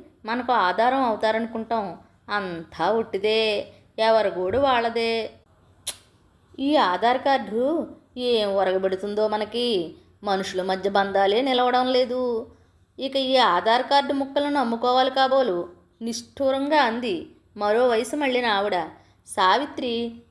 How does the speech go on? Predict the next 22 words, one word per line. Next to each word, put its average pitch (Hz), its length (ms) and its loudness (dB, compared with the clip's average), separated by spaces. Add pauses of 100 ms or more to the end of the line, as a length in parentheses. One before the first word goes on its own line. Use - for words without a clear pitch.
(100)
ఆమె 226 260 0
వంతు 196 300 -2
వచ్చి 208 640 -2 (680)
ఫోటో 254 400 2
హడావుడి 277 460 4
అయ్యే 220 300 0
వరకు 226 560 -2 (260)
అలా 277 180 4
నిలుచునే 262 680 -2
ఉంది. 202 420 -4 (300)
ఫోటోలు, 254 720 0 (240)
వేలిముద్రలు 226 840 0 (640)
ఒక 226 180 -2
పట్టాన 254 840 0 (140)
స్పష్టంగా 339 680 -2
రావట్లేదు. 214 800 0 (360)
మళ్ళీ 247 340 0
మళ్ళీ 254 520 -2 (160)
తుడిచిన 254 360 -2
అద్దాన్నే 294 560 0
తుడుస్తున్నాడా 254 640 -2
కుర్రాడు. 190 540 0